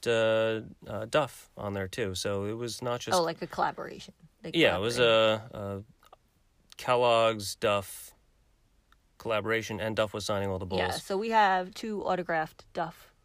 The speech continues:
Speaker 2: cereal bowls, which the kids actually use in the mornings for breakfast, which is
Speaker 1: Right.
Speaker 2: kinda cool.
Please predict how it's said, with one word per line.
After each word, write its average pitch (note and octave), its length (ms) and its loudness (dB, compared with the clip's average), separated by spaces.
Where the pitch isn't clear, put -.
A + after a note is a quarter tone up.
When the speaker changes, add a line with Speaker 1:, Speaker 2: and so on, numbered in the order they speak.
Speaker 2:
cereal F#3 380 0
bowls, D3+ 300 -8
which E3 160 -12
the F3+ 80 -12
kids E3+ 280 -8
actually E3 320 -12
use G#3 380 -10
in F3 80 -10
the E3 80 -12
mornings E3+ 340 -12
for - 120 -16
breakfast, - 460 -10
which A2 120 -8
is F#2+ 60 -2
Speaker 1:
Right. F2 120 -4
Speaker 2:
kinda F3 180 -6
cool. E3+ 220 -8